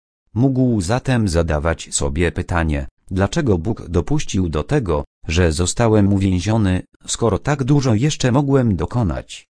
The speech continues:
przebywając na wolności? Paweł odzyskał wolność,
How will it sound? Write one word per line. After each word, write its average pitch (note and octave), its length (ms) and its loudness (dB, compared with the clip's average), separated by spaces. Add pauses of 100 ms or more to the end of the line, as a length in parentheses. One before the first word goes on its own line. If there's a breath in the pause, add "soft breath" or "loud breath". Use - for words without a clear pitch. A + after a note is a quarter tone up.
przebywając G2+ 720 0
na E2 120 0
wolności? F#2 800 -2 (500)
Paweł G2 420 0
odzyskał F#2 560 -2
wolność, C2+ 760 -4